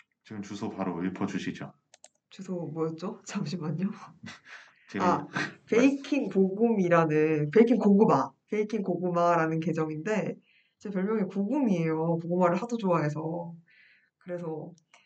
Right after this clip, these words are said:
Speaker 2: 그 계정에서도 고금이라고 자주 불리거든요. 그래서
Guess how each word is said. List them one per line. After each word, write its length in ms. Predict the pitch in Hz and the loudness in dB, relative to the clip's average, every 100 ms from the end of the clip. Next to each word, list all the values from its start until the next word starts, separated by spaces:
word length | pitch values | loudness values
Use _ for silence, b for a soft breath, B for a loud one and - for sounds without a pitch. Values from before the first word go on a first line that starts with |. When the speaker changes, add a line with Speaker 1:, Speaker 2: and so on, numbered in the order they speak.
| b b _ _ | b b _ _
Speaker 2:
그 260 | - 202 226 | -10 -6 -6
계정에서도 720 | 190 175 233 226 196 180 165 | -4 4 4 4 0 -2 -4
고금이라고 720 | - 190 214 269 190 156 151 | -2 -2 4 4 4 4 2
자주 320 | 147 156 151 | 0 -2 -2
불리거든요. 840 | 147 180 190 180 147 - 151 226 - _ _ _ _ _ _ | -2 4 6 4 0 -4 -4 -4 -6 _ _ _ _ _ _
그래서 340 | - 208 269 | -12 -10 -12